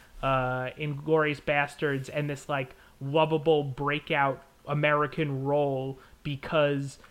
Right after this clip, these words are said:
Christoph Waltz came in and was like, "Oh, I'm calling the shots."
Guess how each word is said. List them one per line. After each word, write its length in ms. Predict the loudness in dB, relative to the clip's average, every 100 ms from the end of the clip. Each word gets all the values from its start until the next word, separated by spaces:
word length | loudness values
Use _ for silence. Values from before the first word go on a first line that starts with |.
| -14
Christoph 540 | -2 -2 2 0 0
Waltz 500 | 0 4 4 2 -4 -14
came 300 | -2 -2 2
in 240 | 2 2
and 140 | 0 -2
was 160 | -4
like, 200 | -2 -2 4
"Oh, 180 | 6 8
I'm 140 | 6
calling 320 | 4 2 2
the 80 | -2
shots." 480 | -2 0 0 -4 -18